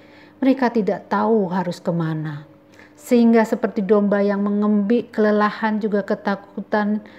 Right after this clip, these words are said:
bersuka cita mendengar suara gembala memanggil-manggil, orang-orang berdosa ini juga bersuka cita karena Yesus mau menerima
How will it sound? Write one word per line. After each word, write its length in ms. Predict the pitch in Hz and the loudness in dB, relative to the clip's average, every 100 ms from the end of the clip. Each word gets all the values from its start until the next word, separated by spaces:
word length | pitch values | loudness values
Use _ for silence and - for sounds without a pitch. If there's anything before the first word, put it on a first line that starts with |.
| - 262 | -2 0
bersuka 640 | 247 - - 330 330 330 | 0 -4 -2 -2 2 0
cita 320 | 330 320 311 | 0 2 2
mendengar 400 | 294 269 262 254 | 4 2 2 0
suara 400 | 240 247 233 226 | -2 0 0 0
gembala 480 | 226 220 214 214 208 | 0 2 2 2 0
memanggil-manggil, 960 | 208 208 202 208 202 202 196 196 202 202 - - - - | -2 -2 -2 -2 -2 -2 -2 -2 -4 -6 -16 -20 -20 -6
orang-orang 640 | 269 269 254 247 262 254 240 | 0 2 2 0 0 2 0
berdosa 480 | 214 226 226 233 226 | 2 2 2 0 0
ini 320 | 240 247 233 | -2 -2 -4
juga 240 | 214 202 185 | -4 -2 -2
bersuka 720 | 196 190 - - 254 240 214 | -4 -8 -8 -6 -2 0 0
cita 320 | 214 208 196 | -2 -2 -4
karena 400 | 190 190 185 190 | -4 -4 -4 -4
Yesus 800 | 190 185 214 208 - 175 160 - - - - - | -4 0 0 0 -2 -6 -6 -12 -20 -20 -20 -4
mau 560 | 202 196 202 196 180 170 | -2 0 0 -2 -2 -4
menerima 1040 | 175 175 175 180 180 170 165 156 156 160 | -4 -2 0 0 0 -2 -4 -6 -8 -14